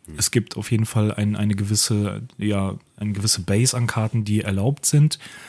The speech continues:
Speaker 2: Und, ähm, teilweise darfst du mit diesen Special Sets darfst du gar nicht erst antreten. Es
Speaker 1: Okay.
Speaker 2: gibt auch aber,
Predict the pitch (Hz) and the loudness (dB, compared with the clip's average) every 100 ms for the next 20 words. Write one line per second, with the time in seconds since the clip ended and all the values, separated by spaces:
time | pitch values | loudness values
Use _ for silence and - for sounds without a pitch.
0 | - - _ 107 107 107 - - 104 104 | -20 -20 _ 2 4 4 2 0 0 2
1 | - 110 110 113 110 104 107 - 113 104 | 2 2 4 4 2 2 2 2 2 2
2 | 104 101 - 117 120 - 117 - - 92 | 2 2 2 2 2 2 4 2 2 0
3 | 120 - 131 123 131 127 127 - 120 139 | 0 0 0 2 2 2 0 0 0 0
4 | - 135 - 107 - - 143 - - - | 2 0 0 0 0 2 0 0 -8 -2
5 | 113 127 - 117 117 117 | 0 0 0 2 4 4